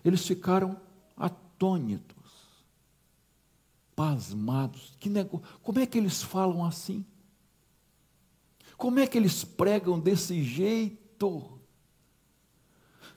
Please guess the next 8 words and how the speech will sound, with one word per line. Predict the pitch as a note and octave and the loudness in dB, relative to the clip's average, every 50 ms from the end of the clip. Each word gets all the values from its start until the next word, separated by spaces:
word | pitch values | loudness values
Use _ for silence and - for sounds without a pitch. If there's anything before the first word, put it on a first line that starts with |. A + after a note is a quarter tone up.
| - - - _ _ _ _ - | -20 -20 -20 _ _ _ _ -4
E | - G#3+ | 0 4
diz | E3+ G3+ G#3+ F3+ | 6 6 8 8
assim: | G3 F3+ - G3+ G#3 E3+ A#2+ | 8 6 6 4 2 2 2
eles | C3+ F#3+ A#3 A#3+ A3+ A3 - - - - - - - - - - | 6 8 8 8 8 8 4 0 -2 -4 -6 -8 -12 -14 -14 -10
são | - - A#3+ A#3+ A#3+ A#3+ | -4 -2 0 2 4 8
iletrados | A#3+ A#3+ A#3+ A#3+ A#3 A#3+ - - - A#3 A3+ A#3+ B3 B3+ B3 A#3 - C#4 C4+ B3 - - - - - - - | 8 8 10 8 6 4 0 -4 0 4 4 6 4 4 2 -2 -6 -8 -8 -6 -6 -6 -6 -6 -8 -10 -8
e | - A#3+ C4+ | -4 -2 -2
incultos. | C#4+ A3+ - - - - - - - F#4+ G4+ G4+ G#4 G4+ - - - - C#4+ B3 G3+ - - - - - - - - - - - - - - - - - - | -2 -2 -4 -10 -20 -20 -16 -8 -4 -2 0 0 0 -4 -8 -14 -12 -8 -6 -6 -6 -8 -10 -14 -14 -16 -16 -16 -18 -18 -18 -20 -20 -20 -20 -20 -20 -20 -20